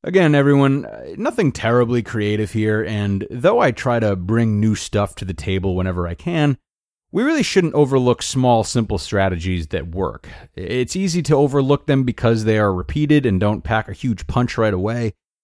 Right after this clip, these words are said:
but some things are worth sticking with, and I feel as though they were applicable today. But who knows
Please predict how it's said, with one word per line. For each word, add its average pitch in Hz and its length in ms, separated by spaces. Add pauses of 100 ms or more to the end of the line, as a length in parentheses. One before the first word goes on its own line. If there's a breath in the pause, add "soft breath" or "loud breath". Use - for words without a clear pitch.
(240)
but - 180
some 214 200
things 226 300
are 139 180
worth 127 280
sticking 98 440
with, 90 300
and 101 240
I 117 80
feel 220 320
as 143 140
though 131 240
they 117 160
were 113 200
applicable 92 480
today. - 380 (540)
But 156 140
who 240 180
knows 107 420